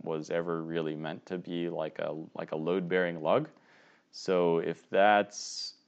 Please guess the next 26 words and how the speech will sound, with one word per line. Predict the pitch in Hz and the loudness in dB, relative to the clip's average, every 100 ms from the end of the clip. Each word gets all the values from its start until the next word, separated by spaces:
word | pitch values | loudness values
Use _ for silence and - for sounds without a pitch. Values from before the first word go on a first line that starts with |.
| - | -8
absorbing | 180 101 101 104 104 104 95 | 0 0 4 4 4 2 2
all | 92 95 | 4 4
the | 87 82 | 2 -4
pressure, | - 104 92 - 80 73 73 _ _ _ _ _ _ | 2 2 2 -2 -2 -4 -8 _ _ _ _ _ _
then | - 82 | -6 -6
to | - 90 | -4 -4
me | 98 95 | -2 0
that | 90 85 | 0 0
doesn't | 87 85 85 | -2 -4 -12
sound | - - 123 127 127 117 | -12 -2 0 0 -2 -4
super | - 113 98 | -6 -4 -6
safe. | 82 - 120 101 78 76 - - _ _ _ _ _ _ _ | -6 2 4 6 4 -2 -8 -20 _ _ _ _ _ _ _
Um, | 95 87 85 85 - | 2 2 2 -2 0
I've | 107 175 | 4 4
seen | - - 147 208 139 | 0 0 2 4 2
these, | 107 98 98 - | 2 2 0 -4
I've | 95 110 | -2 -2
seen | - 127 135 | -2 -4 0
the, | 101 90 | -2 -2
you | 95 | -6
know, | 82 | -6
the, | 78 80 78 78 | -4 -4 -4 -8
the | 85 - _ 98 | -14 -14 _ -8
Giha, | 90 85 82 82 87 82 78 82 _ _ - | -4 -4 -4 -4 -4 -2 -4 -10 _ _ -4
Gah-, | 85 - _ _ _ _ _ _ | -4 -4 _ _ _ _ _ _
Gahas. | - 135 131 98 82 - | 6 10 12 12 6 -2